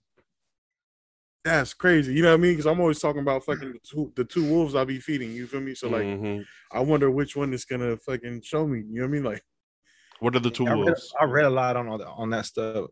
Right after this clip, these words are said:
Speaker 3: It was, uh, is that the same thing as, like, D M T mushrooms?
Speaker 2: I think
Speaker 1: Uh,
Speaker 2: D M T is, uh,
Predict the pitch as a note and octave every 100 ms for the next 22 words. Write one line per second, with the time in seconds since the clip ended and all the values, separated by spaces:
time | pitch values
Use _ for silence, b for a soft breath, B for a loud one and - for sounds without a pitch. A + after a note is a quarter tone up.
0 | _ A#2+ D3+ - _ _ - - - A#2
1 | A2 A2+ E3+ F#3 G3+ F#3+ F#3+ D#3 C3+ A#2+
2 | G2+ D3+ D3+ - F3 G#3 - _ _ _
3 | _ _ _ A#2+ D3 F#3+ F#3 F#3 - _
4 | _ _ _ _ _ b b b b A#2+
5 | G3 F#3 C#3+ C#3 G#2+ C3+ B2+ A#2 G#2+ G2
6 | - - _ _ _ _ - G#2+ G#2 G2+
7 | G2 G2